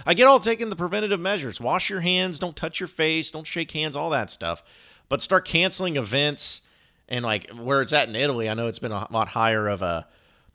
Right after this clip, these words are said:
of a, uh, connection there and, uh, people getting, uh, infected by it over in Italy, where they've, like, canceled every sporting event. Like, they're playing sporting events in stadiums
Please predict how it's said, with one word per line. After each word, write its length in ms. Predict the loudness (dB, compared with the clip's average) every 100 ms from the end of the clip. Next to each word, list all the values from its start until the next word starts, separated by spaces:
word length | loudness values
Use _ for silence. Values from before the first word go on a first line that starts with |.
| -10
of 140 | -6
a, 220 | -4 -6 -10 -8
uh, 140 | -6 -6
connection 480 | -2 -2 0 -2 -2
there 220 | 0 0
and, 120 | -2
uh, 220 | -4 -6 -10 _ _ -10
people 260 | -8 -6
getting, 360 | -4 -4 -6 -12 -18 -20 _ -12
uh, 120 | -6
infected 540 | -6 0 2 2 0 0
by 200 | 0 0
it 160 | -4
over 320 | -6 -6 -6 -6
in 80 |
Italy, 340 | -4 -4 -2 -4
where 140 | -2
they've, 160 | -2 0
like, 140 | -2
canceled 340 | -2 -6 0 2
every 220 | 2 2
sporting 340 | -2 -4 -4
event. 160 | -4 -4
Like, 120 | -4
they're 100 | -4
playing 240 | -2 -2
sporting 420 | -2 -2 -2 0 -2
events 460 | -4 -4 -4 -6 -8
in 340 | -10 -10 -12 -10
stadiums 840 | -6 -2 0 0 -2 -4 -4 -6